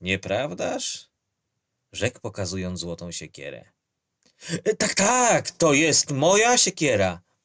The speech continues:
zawołał chciwy drwal, zacierając ręce z radości. Uśmiechnięta dotąd twarz władcy zachmurzyła się. „Nie kłam, to nie jest twoja siekiera”,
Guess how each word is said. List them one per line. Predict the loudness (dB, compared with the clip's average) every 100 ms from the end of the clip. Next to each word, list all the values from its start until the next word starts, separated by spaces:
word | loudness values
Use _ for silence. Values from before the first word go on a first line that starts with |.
| _ _ _
zawołał | -6 -6 -4 -6 -6
chciwy | -8 -8 -8
drwal, | -10 -8 -6 -8 -12 -20 _
zacierając | -6 -4 -2 -2 -2 -2 -2 -4 -6
ręce | -8 -8 -10 -10
z |
radości. | -10 -12 -14 -16 -16 -16 -20 _ _ _ _ _ _ _ _ _ _ _ _
Uśmiechnięta | -10 -8 -8 -12 -14 -6 -4
dotąd | -4 -4 -8 -8
twarz | -4 -2 -2 -6
władcy | -4 -4 -4 -8 -12 -8
zachmurzyła | -6 -6 -8 -10 -10 -12 -14 -12
się. | -14 -16 -20 _ _ _ _ _ _ _ _ _ _ _ _ _
„Nie | -2 0 0
kłam, | -2 -4 -4 -14 _ _ _ _ _ _ _ _ _ _ _
to | 0
nie | 2 2 2
jest | 2 0
twoja | 0 0 0
siekiera”, | -4 -6 -10 -12 -10 -10 -14